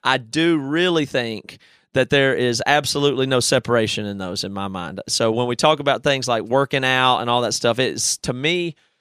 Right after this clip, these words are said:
so far away from thinking about, like, my body or fitness exactly. And that's just, I'm just speaking for me. But for me, the, the whole window into doing physical growth, and I think I represent some people at least,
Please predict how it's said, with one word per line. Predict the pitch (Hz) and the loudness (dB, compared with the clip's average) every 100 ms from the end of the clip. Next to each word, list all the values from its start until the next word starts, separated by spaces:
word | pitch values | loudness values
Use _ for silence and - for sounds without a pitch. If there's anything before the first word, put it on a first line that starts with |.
| _ | _
so | - - 170 | -4 2 2
far | 147 156 147 | 4 4 4
away | 135 135 131 | 4 0 0
from | 127 | -4
thinking | 120 135 131 | -4 -2 -2
about, | 117 123 110 | 0 0 2
like, | 120 117 _ _ - | 2 0 _ _ -4
my | 123 | -2
body | 117 127 127 127 117 | 2 4 4 2 -2
or | 113 | -4
fitness | 110 127 127 131 135 - | -4 -4 -4 -4 -4 -4
exactly. | 135 135 143 147 151 | -4 -2 0 0 -2
And | 143 | 0
that's | 165 - | 0 0
just, | 147 - | 0 0
I'm | 143 143 | -2 0
just | - | -2
speaking | - 147 120 | -2 -2 -4
for | 110 113 | -8 -6
me. | 127 139 135 - - - | -2 -2 -4 -14 -20 -4
But | 123 - | -2 -2
for | - | -4
me, | 131 156 165 143 - | -2 0 2 0 -2
the, | 120 131 | -2 -2
the | 120 123 | 0 4
whole | 147 127 | 4 4
window | 139 151 139 123 | 2 2 2 2
into | 123 135 131 | 2 -2 -4
doing | 110 123 139 139 120 113 _ | -2 2 2 2 -2 -6 _
physical | - 147 131 123 113 | -2 0 0 -4 -4
growth, | 101 107 92 98 - | -4 -4 -4 -6 -8
and | 110 | -8
I | 107 | -4
think | 127 120 | -4 0
I | 117 | 0
represent | 120 120 104 131 - | 0 -2 -4 -6 -6
some | 104 | -6
people | 104 98 95 | -8 -6 -8
at | 95 | -6
least, | 98 95 - | -6 -6 -8